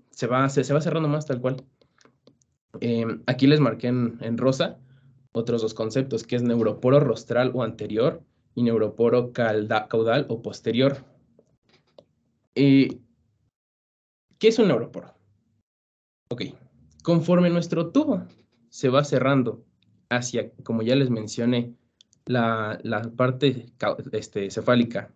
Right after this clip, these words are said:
y la parte caudal de nuestro embrión, pues obviamente va a haber un punto que lo único que nos quede por cerrar van a ser las puntas, que es esta y esta. Esa parte que aún no se cierra se conoce como neuroporo.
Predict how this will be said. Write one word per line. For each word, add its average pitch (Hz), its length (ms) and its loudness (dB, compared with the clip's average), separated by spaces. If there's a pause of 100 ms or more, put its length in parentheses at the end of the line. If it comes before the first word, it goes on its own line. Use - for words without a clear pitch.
(180)
y 107 80 -6
la 104 220 -2
parte 117 360 0
caudal 113 380 2
de 135 80 2
nuestro 110 320 -4
embrión, 117 580 0 (840)
pues 143 220 4
obviamente 156 640 0 (380)
va 131 60 4
a - 20 4
haber 139 140 4
un 139 140 0
punto 131 380 0
que 120 160 -4
lo 110 100 0
único 123 300 0
que 117 80 -6
nos 110 180 -8
quede 120 200 0
por 120 220 -2
cerrar 113 400 0
van 113 140 0
a 110 80 -4
ser 107 180 -6
las 107 120 -6
puntas, 139 420 -2
que - 120 -12
es - 100 -10
esta 104 340 -8
y 110 140 0
esta. - 360 -4 (760)
Esa 190 280 4
parte 175 300 2
que - 100 -4
aún 131 220 2
no 156 80 2
se 131 140 -6
cierra 139 500 -2 (460)
se - 160 -4
conoce 120 340 -2
como 113 240 -4
neuroporo. 107 680 0